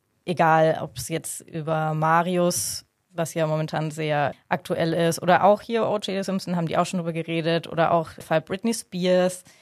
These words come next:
Und das finde ich auch sehr interessant. Mordlust ist natürlich ein Klassiker.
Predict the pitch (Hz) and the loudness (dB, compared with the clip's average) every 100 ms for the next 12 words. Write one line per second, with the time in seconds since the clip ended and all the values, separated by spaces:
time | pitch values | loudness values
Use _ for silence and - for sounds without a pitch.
0 | _ _ _ _ 185 185 175 - 202 - | _ _ _ _ -4 -4 -4 -6 -6 -4
1 | 180 - 269 - 269 269 277 - 269 262 | -6 -2 -2 -2 -4 -4 -6 0 2 2
2 | 269 - - _ _ _ - 196 214 226 | 0 -6 -16 _ _ _ 0 6 6 4
3 | 214 - - 175 170 165 156 - 196 226 | 0 -4 -4 -4 -4 -4 -6 -2 -2 -2
4 | - 214 214 | -4 0 2